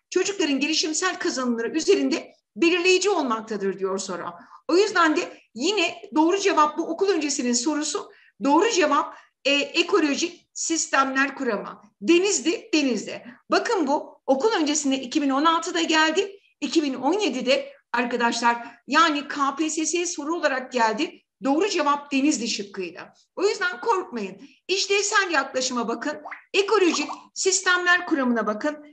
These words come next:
Her şeye de öyle bakmayın arkadaşlar, oldu mu? Her şey üzerinden kesinlikle bakmayın.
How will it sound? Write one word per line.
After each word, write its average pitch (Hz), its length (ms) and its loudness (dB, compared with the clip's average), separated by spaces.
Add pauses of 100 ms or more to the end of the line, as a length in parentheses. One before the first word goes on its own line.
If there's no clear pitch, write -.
(120)
Her 403 220 4
şeye 262 320 0
de 233 80 0
öyle 220 420 2 (220)
bakmayın 226 480 4
arkadaşlar, 196 560 -4
oldu 294 260 0
mu? 175 220 -12 (220)
Her 370 200 2
şey 330 220 0
üzerinden 233 600 -2 (180)
kesinlikle 302 800 0
bakmayın. 202 540 0